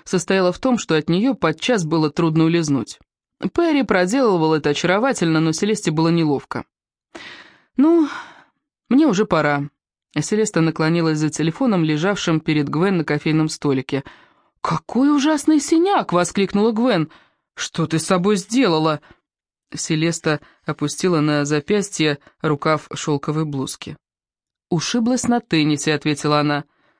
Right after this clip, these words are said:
"Мы с партнером по двойной игре бросились отбивать один удар". "Ух ты!" Она внимательно посмотрела на Селесту.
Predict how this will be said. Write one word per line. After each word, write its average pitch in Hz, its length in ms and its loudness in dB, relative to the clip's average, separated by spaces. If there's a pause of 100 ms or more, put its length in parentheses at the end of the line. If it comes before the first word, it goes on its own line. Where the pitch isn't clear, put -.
(320)
"Мы 170 280 2
с 160 80 -6
партнером 190 500 0
по 160 140 0
двойной 165 340 2
игре 202 280 0
бросились 170 520 0
отбивать 180 420 0
один 156 240 2
удар". 139 340 -2 (1200)
"Ух 170 440 -2
ты!" 226 500 0 (580)
Она 143 180 2
внимательно 139 540 0
посмотрела 143 540 -2
на 139 100 0
Селесту. - 580 -4